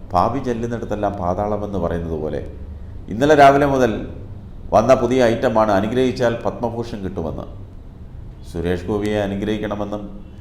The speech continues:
അതിനായി വീട്ടിലെത്തുമെന്നും പറഞ്ഞ് ഒരു ഡോക്ടർ വിളിച്ചെന്നും അതിന് കഴിയില്ലെന്ന് അറിയിച്ചപ്പോൾ പത്മഭൂഷൺ വേണ്ടേ എന്ന് ഡോക്ടർ തിരിച്ചു ചോദിച്ചെന്നും ഗോപിയാശാൻ്റെ മകൻ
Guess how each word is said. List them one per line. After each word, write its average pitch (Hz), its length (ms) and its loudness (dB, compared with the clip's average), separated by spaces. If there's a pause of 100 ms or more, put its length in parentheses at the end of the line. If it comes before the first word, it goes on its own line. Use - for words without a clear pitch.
(180)
അതിനായി 120 360 6
വീട്ടിലെത്തുമെന്നും 120 800 2
പറഞ്ഞ് 110 340 0 (720)
ഒരു 92 160 0
ഡോക്ടർ 101 440 2
വിളിച്ചെന്നും 95 640 -4 (400)
അതിന് 131 260 4
കഴിയില്ലെന്ന് 139 560 4 (580)
അറിയിച്ചപ്പോൾ 123 560 2
പത്മഭൂഷൺ 123 680 0
വേണ്ടേ 120 280 0
എന്ന് 113 500 -2
ഡോക്ടർ 104 280 0
തിരിച്ചു 104 340 -4
ചോദിച്ചെന്നും 104 680 -4 (460)
ഗോപിയാശാൻ്റെ 101 680 0
മകൻ 98 300 2